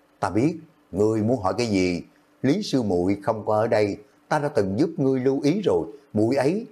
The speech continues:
hai tháng nay chưa có về tông môn. Ngươi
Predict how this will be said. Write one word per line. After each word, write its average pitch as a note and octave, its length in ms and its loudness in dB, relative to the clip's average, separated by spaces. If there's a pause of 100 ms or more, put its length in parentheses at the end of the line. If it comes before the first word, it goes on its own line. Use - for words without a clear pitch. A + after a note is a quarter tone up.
(120)
hai - 260 0
tháng B2 280 -2
nay G2 340 0
chưa B2+ 80 2
có A#2+ 160 0
về G2 200 0
tông F#2+ 180 -2
môn. G2 180 0 (640)
Ngươi A#2+ 520 0